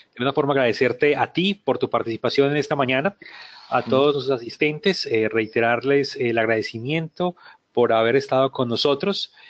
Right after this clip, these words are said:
Speaker 1: Eh, los esperamos en una próxima oportunidad <coughs> y les deseamos, eh, un muy feliz día de parte de Ventas de Seguridad como organizador de este webinar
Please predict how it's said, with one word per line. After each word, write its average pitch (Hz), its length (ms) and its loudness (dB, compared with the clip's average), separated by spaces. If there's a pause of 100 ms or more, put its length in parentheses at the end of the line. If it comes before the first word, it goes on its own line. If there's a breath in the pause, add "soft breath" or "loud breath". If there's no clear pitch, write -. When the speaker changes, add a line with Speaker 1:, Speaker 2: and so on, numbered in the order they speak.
(260 loud breath)
Speaker 1:
Eh, 117 320 0
los 110 140 -2
esperamos 131 320 -2
en 123 100 0
una 131 120 -2
próxima 139 600 -2
oportunidad 113 640 0
<coughs> - 760 -10
y 123 100 -4
les 120 100 0
deseamos, 120 680 0
eh, 113 260 -4
un 143 240 4
muy 139 120 2
feliz 131 240 0
día 156 200 2
de 143 80 0
parte 123 500 0
de 104 360 -2
Ventas 123 260 0
de 139 60 2
Seguridad 117 440 0
como 135 160 -6
organizador 107 340 -2
de 117 60 -6
este - 160 -4
webinar 143 380 2